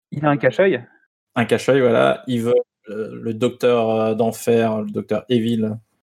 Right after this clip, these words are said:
Speaker 2: en V O, veut, euh, faire chanter le monde entier.
Speaker 1: En prenant une bombe nucléaire, euh, pour demander une, une rançon colossale de, euh, je sais plus, dix millions de dollars, ou un truc comme ça, alors que bon, les, la monnaie a changé entre-temps et que, euh,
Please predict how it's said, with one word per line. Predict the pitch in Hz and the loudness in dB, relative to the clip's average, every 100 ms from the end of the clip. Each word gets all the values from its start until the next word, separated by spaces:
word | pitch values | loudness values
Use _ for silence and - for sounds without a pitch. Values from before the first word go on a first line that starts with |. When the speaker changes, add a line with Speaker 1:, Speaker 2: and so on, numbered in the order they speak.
| - | -4
Speaker 2:
en | 117 | 2
V | 110 117 117 | 4 4 4
O, | 117 - | 0 -4
veut, | 110 104 120 117 110 | -8 -2 2 4 2
euh, | 107 107 107 107 | 0 -4 -6 -8
faire | - 117 - | -4 -4 -2
chanter | - 120 - 120 110 104 | 0 0 0 0 2 2
le | 104 | 2
monde | 104 104 101 | 0 0 -4
entier. | 98 - 101 101 107 113 104 _ - | -6 -8 -4 0 0 0 -4 _ -6
Speaker 1:
En | 139 | -6
prenant | - 143 147 | -2 0 2
une | 139 | 2
bombe | 131 139 | 0 0
nucléaire, | 123 - 117 139 156 147 - | 0 2 2 4 2 -2 -10
euh, | 123 120 113 117 117 | -6 -2 -2 -2 -2
pour | 113 - 127 | -4 -2 0
demander | 123 127 123 131 | 2 0 2 2
une, | 127 113 110 110 | 2 -2 -2 -2
une | 113 | 0
rançon | 110 113 131 | 0 -2 -6
colossale | - 127 127 131 127 117 | -2 0 0 0 -2 0
de, | 123 | 0
euh, | 127 107 104 101 107 _ | 2 2 0 -4 -8 _
je | - | -20
sais | |
plus, | - | -10
dix | 120 110 | -8 -4
millions | 123 123 135 | -2 -2 -2
de | 127 | -2
dollars, | 127 120 120 120 135 | 0 0 2 0 -2
ou | 123 | -2
un | |
truc | 123 117 | -2 -4
comme | 120 | -2
ça, | 123 | -4
alors | 113 | -4
que | - | -6
bon, | 117 120 - - _ _ _ | -12 -14 -20 -20 _ _ _
les, | - 123 | -4 -2
la | 123 120 | 2 2
monnaie | 135 135 | 4 2
a | 143 | 2
changé | - 135 139 | 2 2 2
entre-temps | 135 131 135 139 | 2 0 2 0
et | 135 | 0
que, | - | -4
euh, | 113 117 117 117 | -4 -4 -6 -8